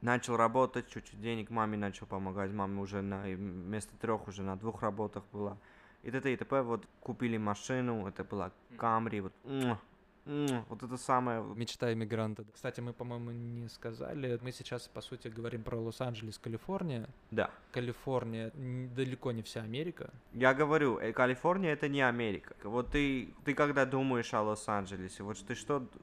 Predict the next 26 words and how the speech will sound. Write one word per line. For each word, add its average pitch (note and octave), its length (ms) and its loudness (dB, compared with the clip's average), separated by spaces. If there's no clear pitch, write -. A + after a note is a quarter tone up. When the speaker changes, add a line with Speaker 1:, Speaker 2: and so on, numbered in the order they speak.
Speaker 1:
ты B2+ 100 -2
что, C3 320 2
у A2+ 140 -4
тебя B2 220 2
в G#2+ 40 -8
голове A2 300 0
что - 220 -4
приходит? G2 500 -8
Speaker 2:
У C#3+ 80 -6
меня D3 280 0
сошлось. C3+ 800 -2
Speaker 1:
Хм. F#2+ 180 -6
Speaker 2:
Когда B2 300 4
я D3 140 4
сюда B2+ 380 0
приехал, A#2+ 680 -2
в A2+ 100 -6
Лос-Анджелес A#2+ 720 -2
именно, G#2+ 400 -6
ну B2 100 -4
вот A#2 140 -6
есть A#2 200 -8
игра D#3 440 0
Grand B2 340 -4
Theft A#2+ 160 -2
Auto, A#2+ 160 -2